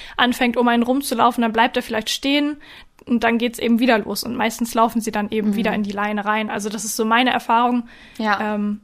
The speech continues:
Speaker 1: und das ist auch, was viele Kunden berichten, die das schon ausprobiert haben.
Speaker 2: Ja, das sieht man ja auch ganz oft.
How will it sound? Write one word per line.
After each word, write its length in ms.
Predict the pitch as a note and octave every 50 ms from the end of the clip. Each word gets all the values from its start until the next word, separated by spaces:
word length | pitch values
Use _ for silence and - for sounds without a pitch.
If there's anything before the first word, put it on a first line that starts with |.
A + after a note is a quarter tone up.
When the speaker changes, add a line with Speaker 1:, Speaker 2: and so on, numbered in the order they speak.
| -
Speaker 1:
und 160 | - A3 G#3+ A3+
das 140 | A3+ -
ist 80 | - -
auch, 160 | A3+ A3+ -
was 180 | A#3 A3+ A3+ -
viele 400 | - - B3 A3 A3 A3 G#3+ G#3+
Kunden 320 | - - B3 A3 - A3
berichten, 380 | G3+ G#3+ G3+ A#3 A#3 - B3 G#3
die 100 | G#3 G3
das 140 | G3+ G3 -
schon 100 | - -
ausprobiert 500 | - F#3+ - - A3 G3+ G3+ G3 - -
haben. 220 | G3 G3 G#3 G#3+ _ _ _ _ - _ _ _ _ _ _ - _ _ _ _ _ _ _ _ -
Speaker 2:
Ja, 260 | F3+ F3 F3 F3+ F3+
das 160 | F3+ F#3 -
sieht 140 | - G3 -
man 140 | A3 G3 F3
ja 100 | E3 D#3+
auch 140 | E3 D#3+ -
ganz 220 | D3+ E3 D#3+ - -
oft. 360 | - D#3+ - - - -